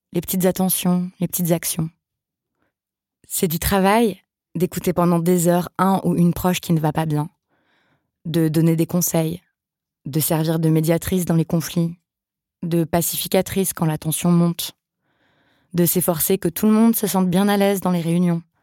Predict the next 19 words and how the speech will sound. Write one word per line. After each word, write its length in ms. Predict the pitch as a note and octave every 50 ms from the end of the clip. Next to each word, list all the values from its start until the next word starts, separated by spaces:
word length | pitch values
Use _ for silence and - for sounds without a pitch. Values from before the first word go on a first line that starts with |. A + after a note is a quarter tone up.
| _ _ _ _ _ _ _ _ _ _ _ _ _ -
de 220 | E3+ E3 E3+ E3+
penser 340 | D#3+ - E3 E3 - - F#3+
aux 60 | F3+
cartes 240 | - F#3 E3 E3 D#3+
de 100 | F3 F#3+
vœux 200 | F3+ E3 F3 F#3
pour 140 | - - E3+
la 120 | D3+ D3+
famille 520 | - - G3 G#3+ G#3 G3 G3+ G#3+ G#3 F#3 - _ _ _ _ _ _ -
ou 20 |
la 100 | C3 C3+
belle-famille, 640 | C3 D3 C#3+ - - G#3 G#3+ G3 F#3 F3 E3+ - _ _ _ _ _ _ _ _ _ _ _ _ _ _ _ _
d'organiser 560 | - - F3 D#3+ E3 F3 E3+ F3 E3+ E3 F3+ F3+
les 160 | F3 E3 D#3+
anniversaires 520 | D#3+ E3 E3 E3 E3+ D3+ - - F3 F3
de 60 | E3+
tout 160 | F3 E3 - F3
le 60 | F3+
monde, 340 | F3+ F3 F3+ F3+ F3+ F3+